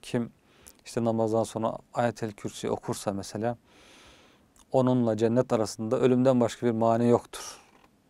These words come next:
Yani ölüm bir, aramızda bir geçit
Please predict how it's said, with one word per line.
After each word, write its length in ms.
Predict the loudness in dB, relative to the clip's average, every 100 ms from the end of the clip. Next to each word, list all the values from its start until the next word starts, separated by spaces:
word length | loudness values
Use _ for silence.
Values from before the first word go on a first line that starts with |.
| -16
Yani 180 | -16 -8 -2
ölüm 280 | 0 2 2
bir, 200 | 0 -4 _ _ _ _ _ _ _ 0
aramızda 520 | 2 4 2 0 0
bir 120 | 0
geçit 560 | 2 2 0 -10 -12